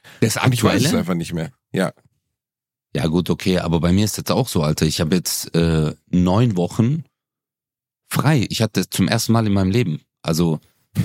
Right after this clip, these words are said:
Speaker 1: äh, zehn Wochen.
Speaker 2: Ist vielleicht auch mal gut.
Speaker 1: Ja, für mich ist geil, Digga. Ich bin ja die ganze Zeit im Urlaub.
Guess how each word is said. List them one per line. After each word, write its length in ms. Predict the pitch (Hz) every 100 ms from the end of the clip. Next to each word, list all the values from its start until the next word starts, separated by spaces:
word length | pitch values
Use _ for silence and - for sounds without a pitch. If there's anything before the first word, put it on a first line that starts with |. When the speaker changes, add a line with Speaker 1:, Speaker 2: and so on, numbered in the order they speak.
| -
Speaker 1:
äh, 200 | - 87 170 -
zehn 260 | 139 147
Wochen. 320 | 135 147 87 - - - -
Speaker 2:
Ist 140 | -
vielleicht 240 | - 131 120
auch 80 |
mal 160 | 110 110
gut. 340 | 139 190 - - _ _ _ _ _
Speaker 1:
Ja, 120 | - -
für 140 | 107
mich 160 | 101 131
ist 120 | 120
geil, 220 | 127 175
Digga. 240 | 110 85 78
Ich 160 | 69
bin 100 | - 104
ja 60 |
die 100 | 95
ganze 220 | 98 117
Zeit 120 | 107 90
im 120 | 98
Urlaub. 300 | 156 92